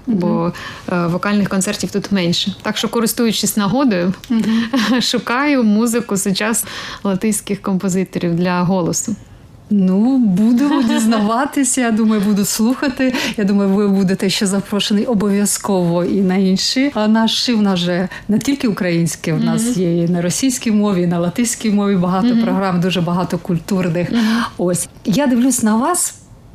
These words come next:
Speaker 1: Гарна жінка, дуже гарна жінка, але ваші прикраси,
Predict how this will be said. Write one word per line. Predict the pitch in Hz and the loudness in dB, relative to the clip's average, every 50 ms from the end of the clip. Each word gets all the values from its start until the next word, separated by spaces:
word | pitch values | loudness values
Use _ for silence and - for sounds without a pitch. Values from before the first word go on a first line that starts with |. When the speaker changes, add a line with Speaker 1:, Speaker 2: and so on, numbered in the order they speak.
| 320 262 | -6 -4
Speaker 1:
Гарна | 185 185 190 175 180 175 170 | -2 0 0 2 2 0 2
жінка, | 190 247 254 233 214 - 160 | 2 2 2 2 2 0 0
дуже | 147 170 156 151 156 | 0 0 0 0 0
гарна | 160 151 143 143 147 143 139 | 0 0 0 0 0 0 0
жінка, | 147 151 143 143 - - - - | 0 0 0 -2 -2 -4 -6 -6
але | - 185 180 185 180 | -4 -2 0 0 0
ваші | 175 202 202 196 196 196 175 | 0 0 0 0 0 -2 -4
прикраси, | - - 175 165 - 214 226 254 311 - - - - 262 | -2 -2 -4 -2 -2 0 0 0 0 0 -2 -2 -2 -2